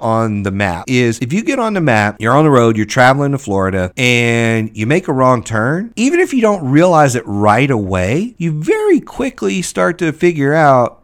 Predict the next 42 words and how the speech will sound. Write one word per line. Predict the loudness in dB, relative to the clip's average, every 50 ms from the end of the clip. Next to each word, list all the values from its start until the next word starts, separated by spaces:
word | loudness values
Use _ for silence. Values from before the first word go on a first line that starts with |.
| _
something's | -20 -18 -12 -10 -8 -6 -6 -8 -8 -10 -10 -8 -8 -6 -8 -8 -10 -10 -8 -6
not | -4 -4 -2 -2 -2 -2 -4 -6 -8 -8
right. | -6 -4 -2 0 0 0 0 -2
So, | -2 -2 0
like, | 0 0 0 -2 -2
I'm | -2 -2 0
in | 0 0
Illinois. | 2 2 2 2 2 2 4 4 2 2
If | 0 -2 -2 0
I | 0 0
started | 0 -2 -4 -4 -4 -4 -4
going | -2 0 0 0 0 0
to | -2 -4
Florida | -6 -6 -6 -6 -4 -2 -2 -2 -2 -2 -4 -6
and | -8 -10 -8
all | -6 -4 -4 -4 -4 -6
of | -6 -6
a | -6
sudden | -6 -6 -8 -8 -8 -6 -6 -6 -6 -6 -6 -6 -8 -6 -4
I | -2 -2 0 0 0 -2
see | -2 -4 -4 -4 -4 -2 -2 -2 -4
signs | -4 -6 -4 -4 -4 -2 -2 -2 -2 -4 -4 -4 -6 -8 -10
for | -8 -6 -4 -4 -4 -4 -4 -2
Arkansas | -2 -2 -2 -4 -6 -6 -6 -8 -8 -6 -4 -4 -4 -4 -4 -6 -6 -8 -10 -12 -16 -18 _ _ _
and | -12 -8 -6
Louisiana, | -4 -4 -4 -4 -4 -4 -4 -4 -4 -2 -2 -2 -2 -4 -4 -4 -6 -8 -8
like, | -6 -4 -4 -4 -4 -6 _ _ _ _ _ -16 -14 -14 -16 _ _ _ -10
"Oh, | -10 -8
this | -8 -8 -8 -8 -8 -6 -6
isn't, | -6 -6 -6 -6 -6 -8 -8
this | -6 -6 -6
is | -2
not | 0 0 0 0 0
right. | 0 -2 -2 0
I | -2 -2
should | -4 -4 -4 -4
have | -4
been | -4 -6 -6
seeing | -6 -6 -4 -4 -4 -4
signs | -4 -4 -4 -4 -6 -8
for | -8 -8 -8
Georgia. | -8 -8 -6 -6 -6 -6 -6 -8 -10 -12 -14